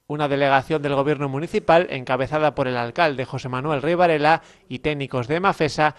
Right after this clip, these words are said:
visitaron hoy los dos principales equipamientos del saneamiento, la planta de bombeo de La Malata y la estación depuradora de Cabo Prioriño.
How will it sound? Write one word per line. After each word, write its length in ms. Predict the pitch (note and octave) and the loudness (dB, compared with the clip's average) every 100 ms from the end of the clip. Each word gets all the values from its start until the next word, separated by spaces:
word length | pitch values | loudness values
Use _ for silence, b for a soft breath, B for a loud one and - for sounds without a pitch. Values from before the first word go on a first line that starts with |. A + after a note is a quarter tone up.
| b b | b b
visitaron 540 | - D#3 F3 F3+ E3 D#3+ | -8 -6 -2 2 2 4
hoy 120 | E3+ | 2
los 160 | D3+ C3+ | 2 0
dos 160 | F#3 | -2
principales 600 | - D#3 C#3+ C#3 E3 E3 | -2 -6 -2 2 2 2
equipamientos 640 | D3+ C#3 C3+ D#3 E3+ C#3 A#2 | -4 -2 -2 0 -2 -2 -2
del 140 | C3 | -4
saneamiento, 760 | - B2+ B2+ E3 E3+ C#3 C#3 B2 b b b | -4 -4 -2 -2 -2 2 2 2 b b b
la 160 | B2+ B2 | -4 0
planta 320 | D3 D3+ D3+ | 0 2 0
de 80 | C#3 | 2
bombeo 400 | C3 C3 D3 C3 | 0 2 2 2
de 80 | C3+ | 2
La 100 | F3 | 2
Malata 520 | F#3+ D#3 D3 D3+ D3 b b - | 4 4 4 2 0 b b -10
y 60 | C#3+ | -2
la 120 | D3 | -2
estación 420 | B2 D3+ E3 D#3+ | 0 -4 -2 -2
depuradora 600 | C3+ F3+ G3 D#3+ D3+ D3 | 0 4 4 6 4 2
de 160 | C3 C3 | 0 -4
Cabo 280 | D3+ C3 A#2+ | 0 0 0
Prioriño. 600 | C#3+ D3+ D#3+ C#3+ B2+ | 0 2 2 0 -4